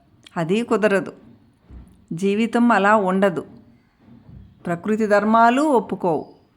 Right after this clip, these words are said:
శరీరానికి పరిమితులున్నాయి. అది అనుభవించే భావాలకు పరిమితులున్నాయి. సుఖం ఒక పరిమితి దాటితే దుఃఖంగా మారిపోతుంది. ఏదైనా ఎక్కువైతే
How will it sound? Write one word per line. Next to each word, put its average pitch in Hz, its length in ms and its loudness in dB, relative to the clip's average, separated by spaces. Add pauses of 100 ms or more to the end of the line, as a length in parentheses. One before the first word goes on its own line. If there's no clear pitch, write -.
(840)
శరీరానికి 240 1200 2 (480)
పరిమితులున్నాయి. 170 1120 -2 (160)
అది 190 340 2
అనుభవించే 202 1080 0 (340)
భావాలకు 190 880 4
పరిమితులున్నాయి. 202 760 -2 (1160)
సుఖం 294 420 2
ఒక 254 180 2
పరిమితి 233 440 2
దాటితే 190 800 0
దుఃఖంగా 254 600 2
మారిపోతుంది. 175 920 0 (560)
ఏదైనా 185 640 -4
ఎక్కువైతే 180 1000 -2